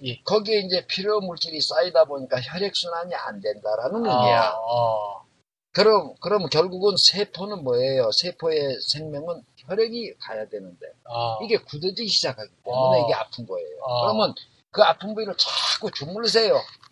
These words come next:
Speaker 1: 자꾸 주물러.
Speaker 2: 자꾸 주물러.
Speaker 1: 예.
Speaker 2: 이렇게 꾹꾹꾹 누르면서.
Speaker 1: 예.
Speaker 2: 예, 그래가지고 한, 한 서-, 한 오 분 정도, 일 분 정도만 눌러두고
Speaker 1: 예.
Speaker 2: 또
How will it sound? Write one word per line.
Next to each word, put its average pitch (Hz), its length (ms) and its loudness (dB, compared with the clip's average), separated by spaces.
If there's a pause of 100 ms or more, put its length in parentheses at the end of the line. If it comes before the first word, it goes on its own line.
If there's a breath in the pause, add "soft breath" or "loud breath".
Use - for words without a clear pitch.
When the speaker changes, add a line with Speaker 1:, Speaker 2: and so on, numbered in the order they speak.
(140)
Speaker 1:
자꾸 135 220 -2
주물러. 123 320 -4
Speaker 2:
자꾸 139 320 0
주물러. 185 540 2
Speaker 1:
예. 131 140 0
Speaker 2:
이렇게 131 220 -2
꾹꾹꾹 202 460 -6
누르면서. 139 680 -4
Speaker 1:
예. 120 260 2 (240)
Speaker 2:
예, 156 300 2
그래가지고 190 720 2
한, 180 220 -2 (760)
한 151 120 -6
서-, 165 320 0
한 160 140 -8 (420)
오 175 220 2
분 190 180 -6
정도, 139 520 0
일 175 240 -2
분 226 160 -4
정도만 113 440 -4
눌러두고 139 760 4
Speaker 1:
예. 127 240 0 (160)
Speaker 2:
또 226 340 8